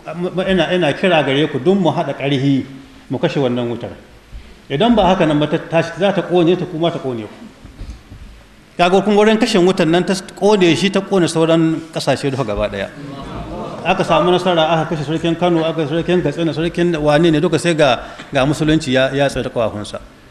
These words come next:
To wannan kisan da kun ga ana yi in kun kai hankuri shi ne shi a alama ɗaukakar musulunci. Wannan ku yi ta hankuri, Allah shi ya san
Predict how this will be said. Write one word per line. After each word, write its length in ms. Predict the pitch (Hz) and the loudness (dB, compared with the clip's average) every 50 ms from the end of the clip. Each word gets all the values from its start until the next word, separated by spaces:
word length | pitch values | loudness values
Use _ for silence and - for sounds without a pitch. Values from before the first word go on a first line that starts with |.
| - - - | -20 -12 -4
To 140 | - 135 135 | -4 -4 0
wannan 540 | 143 185 226 233 220 202 175 151 135 131 - | 2 2 2 4 4 4 4 2 2 2 0
kisan 220 | 202 190 - 170 | -2 0 0 -2
da 60 | 156 147 | -2 0
kun 180 | 165 151 143 | -2 -2 -2
ga 60 | 151 151 | -2 -2
ana 180 | 160 160 151 139 | 0 0 0 0
yi 100 | 135 147 | 0 0
in 60 | 160 | -2
kun 140 | 160 180 180 175 | 0 0 0 0
kai 120 | 165 143 | 0 -2
hankuri 400 | 131 127 123 - 139 135 139 143 | -2 -2 -6 -6 -4 -6 -6 -4
shi 140 | - 196 202 | -4 -2 0
ne 260 | 190 160 139 117 107 - - - - - - - - - | 0 0 0 -2 -6 -10 -14 -18 -20 -20 -20 -20 -20 -20
shi 160 | - - 180 | -4 -4 -2
a 200 | 175 175 190 190 - | 0 0 -2 -2 -2
alama 340 | 147 143 156 170 175 165 151 | -4 -2 0 0 0 0 -2
ɗaukakar 320 | - 139 139 143 - 131 | -2 -4 -6 -4 -6 -6
musulunci. 480 | 117 120 117 - 117 110 113 107 110 - 104 - - - - - - - - - - - - - | -8 -8 -8 -8 -8 -8 -8 -8 -10 -14 -20 -20 -20 -20 -20 -20 -20 -20 -20 -20 -20 -20 -12 -6
Wannan 240 | 160 165 165 160 160 | -2 0 0 0 0
ku 80 | 147 | -2
yi 60 | 156 160 | -2 0
ta 100 | 208 190 | 0 0
hankuri, 400 | 185 147 - - 131 123 123 127 | 0 0 0 -2 -4 -4 -4 -4
Allah 240 | 160 170 185 170 143 123 | -2 -2 0 0 0 -2
shi 160 | - 170 165 | -2 -2 -2
ya 100 | 170 165 | -2 -2
san 200 | - - 175 | -2 -2 -4